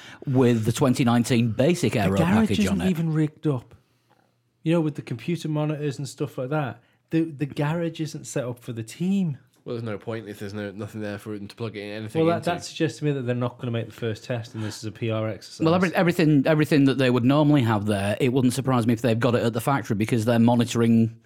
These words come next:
Speaker 1: what's going on with the car.
Speaker 2: No, because remember the, um, when we were at Mercedes, and, uh, Felix told us that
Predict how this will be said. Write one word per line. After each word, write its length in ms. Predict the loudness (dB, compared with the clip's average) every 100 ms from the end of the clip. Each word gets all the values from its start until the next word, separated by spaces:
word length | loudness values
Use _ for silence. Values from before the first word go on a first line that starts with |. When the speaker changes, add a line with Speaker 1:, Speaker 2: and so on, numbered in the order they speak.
| _ _ _ _ _ _
Speaker 1:
what's 340 | -2 0 0
going 260 | 2 4 4
on 200 | 4 4
with 300 | 4 2 2
the 80 | 0
car. 340 | 2 0 -2 -2
Speaker 2:
No, 260 | 0 2
because 320 | 2 0 0 0
remember 400 | 0 0 0 0
the, 460 | 0 0 0 -4
um, 560 | -4 -2 -2 -4 -8 -12 _ _ _ -6
when 240 | -4 0
we 120 | 0
were 240 | 2 2 2
at 100 | -2
Mercedes, 800 | -2 2 2 0 -6 -8 -16 -18 _ _ _ _ _
and, 680 | -4 -2 -2 -4 -8 -10 -16 -6
uh, 280 | -4 -4 -6
Felix 520 | -2 0 0 -2 -8
told 360 | -4 0 0 -2
us 260 | -6 -10 -10
that 360 | -4 -4 -4